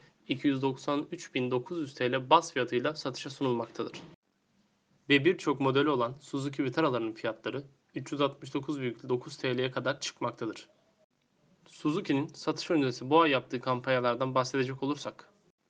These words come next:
sıfır nokta on dokuz faiz oranı ile Vitara'larda yüz bin T L on iki ay vadeli bireysel taşıt kredisi kampanyası sunulmaktadır.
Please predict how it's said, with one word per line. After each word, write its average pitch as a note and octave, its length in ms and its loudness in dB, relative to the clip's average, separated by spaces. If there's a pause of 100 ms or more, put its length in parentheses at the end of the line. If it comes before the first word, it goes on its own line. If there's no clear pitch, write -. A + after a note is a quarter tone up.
(440)
sıfır - 480 0
nokta F#3 240 2
on G3+ 180 2
dokuz - 280 -2
faiz D3+ 360 4
oranı D#3 260 2
ile A#2+ 260 -4 (300)
Vitara'larda B2 600 2
yüz D3 400 -4
bin C3+ 160 -2
T A#2 300 0
L A2+ 180 -4 (120)
on F3+ 140 4
iki E3+ 180 2
ay A#2+ 180 4
vadeli A2 380 0
bireysel C3+ 400 -2
taşıt - 320 -12
kredisi B2+ 380 -4
kampanyası B2 560 0
sunulmaktadır. A#2+ 800 -2